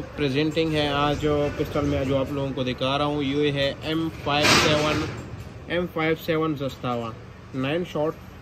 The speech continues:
जिसकी magazine में नौ गोली आते हैं। ठीक है, ये सिर्फ single fire ही करता है। और इस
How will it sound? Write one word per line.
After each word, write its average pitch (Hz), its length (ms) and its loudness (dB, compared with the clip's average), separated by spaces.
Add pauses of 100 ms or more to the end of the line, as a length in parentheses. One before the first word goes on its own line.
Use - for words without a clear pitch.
(120)
जिसकी 151 340 0
magazine 139 760 0
में 151 380 0
नौ 143 280 0 (120)
गोली 139 320 0
आते 127 260 -2
हैं। 123 200 -4
ठीक 160 180 0
है, 180 140 -2
ये 160 160 0
सिर्फ 160 320 -2
single 170 300 0
fire 160 260 2
ही 180 80 2
करता 147 300 -2
है। 180 160 -2 (600)
और 123 480 -2
इस 147 120 -8